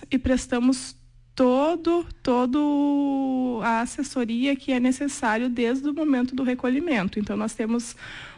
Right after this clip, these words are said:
um rapaz que faz o frete pra nós esses animais, recolhemos, prestamos atendimento veterinário, assumimos, então, os custos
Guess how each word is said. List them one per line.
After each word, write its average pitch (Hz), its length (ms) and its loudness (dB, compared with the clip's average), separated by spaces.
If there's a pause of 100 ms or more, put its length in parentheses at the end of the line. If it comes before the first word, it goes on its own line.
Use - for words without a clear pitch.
um 240 100 4
rapaz 233 640 2
que 277 100 0
faz 220 260 0
o 233 60 0
frete 214 460 0
pra 220 160 2
nós 202 240 2
esses 214 240 -2
animais, 226 720 2
recolhemos, 247 960 2
prestamos 233 800 0
atendimento 220 1000 4
veterinário, 208 1040 2 (500)
assumimos, 240 840 4
então, 233 300 2
os 240 180 -2
custos - 720 -4